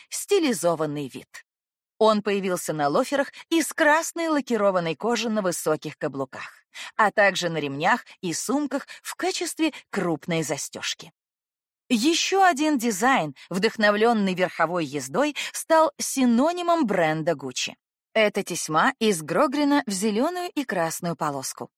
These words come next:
Источником вдохновения послужила подпруга, широкий ремень, которым седло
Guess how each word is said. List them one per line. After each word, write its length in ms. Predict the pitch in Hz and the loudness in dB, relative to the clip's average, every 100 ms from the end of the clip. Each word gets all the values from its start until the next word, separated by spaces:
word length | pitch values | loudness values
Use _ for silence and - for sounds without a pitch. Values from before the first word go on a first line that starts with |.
| _ - - | _ -18 -4
Источником 840 | 247 240 - 240 - 185 165 156 | -2 -2 0 0 0 -6 -4 -4
вдохновения 720 | 151 160 156 147 214 214 143 - - - | -2 -4 -4 -2 0 0 -2 -6 -10 -2
послужила 680 | 311 311 330 285 403 403 392 - | -2 0 0 2 2 2 0 -2
подпруга, 680 | 349 - - 220 196 185 196 _ - | -2 -2 -4 -2 0 -2 -6 _ -8
широкий 560 | - 233 226 226 - | 0 2 2 0 0
ремень, 380 | 311 240 160 165 - - | 0 0 -2 -8 -14 -4
которым 340 | 180 170 160 | -4 -2 -4
седло 460 | - 156 147 240 | -4 -6 0 0